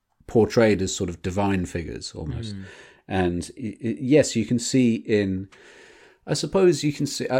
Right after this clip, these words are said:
Speaker 1: I would m-, more equate them to sort of superheroes than,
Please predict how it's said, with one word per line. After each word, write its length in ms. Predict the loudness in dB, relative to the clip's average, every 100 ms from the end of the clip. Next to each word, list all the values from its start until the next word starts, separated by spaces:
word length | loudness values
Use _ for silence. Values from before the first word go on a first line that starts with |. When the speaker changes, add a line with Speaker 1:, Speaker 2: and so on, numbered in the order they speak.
| 4
Speaker 1:
I 40 |
would 120 | 4 4
m-, 200 | -2 -2
more 360 | 6 8 8 6
equate 360 | 6 4 4
them 140 | 4 0
to 80 | 0
sort 180 | -2
of 80 | -2
superheroes 1080 | 2 2 2 2 4 4 2 -4 -6 -14 -18 _ _
than, 300 | -2 -2